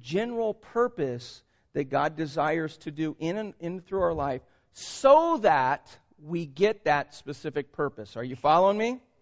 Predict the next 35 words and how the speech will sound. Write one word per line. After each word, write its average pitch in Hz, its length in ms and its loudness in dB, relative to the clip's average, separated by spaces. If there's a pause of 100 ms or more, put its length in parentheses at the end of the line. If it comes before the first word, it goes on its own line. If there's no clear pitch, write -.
(560)
All 151 100 0
right. 160 200 4 (320)
So - 140 -2
let's 202 240 4
take 233 220 2
a 233 40 6
look. 214 300 2 (300)
Number 220 300 8
one 226 240 2
in 233 100 -2
your 220 160 0
outline 165 500 2 (240)
is 190 260 6
to 226 140 -4
recognize 185 1080 0
the 170 140 -6
position 185 760 -4 (320)
of 147 200 -2
God. 139 320 2 (300)
You've 147 200 -8
got 160 160 4
to 156 80 -2
recognize 196 920 2 (300)
the 175 100 0
position 185 580 -2
of 180 140 -4
God, 170 240 4
and 165 120 -2
this 202 140 -4
is 208 120 -10
perhaps 202 420 -2
the 185 100 -8
most 175 340 -4
important 196 640 -2
one 262 320 -2